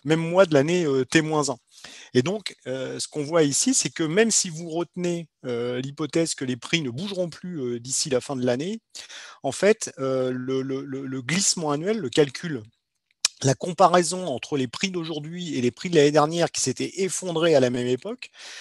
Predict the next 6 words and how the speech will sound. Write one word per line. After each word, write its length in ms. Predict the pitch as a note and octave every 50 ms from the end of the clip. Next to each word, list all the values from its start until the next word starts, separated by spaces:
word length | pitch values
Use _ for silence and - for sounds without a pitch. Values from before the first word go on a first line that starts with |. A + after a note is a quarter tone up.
| - - - - - _
va 180 | - C3+ E3 E3+
conduire 500 | - E3 D#3+ D3+ C#3 E3+ A3 B3 A#3+ G3+
à 140 | D#3 C#3 C#3
une 260 | C#3+ D3+ D#3 E3 - _ _ _ _ _
une 180 | - D3 C#3+ D3 -
explosion, 840 | - F#3 A3 - - - - G3+ F#3 F3+ E3+ E3 F#3 G3+ G#3+ A#3 G#3+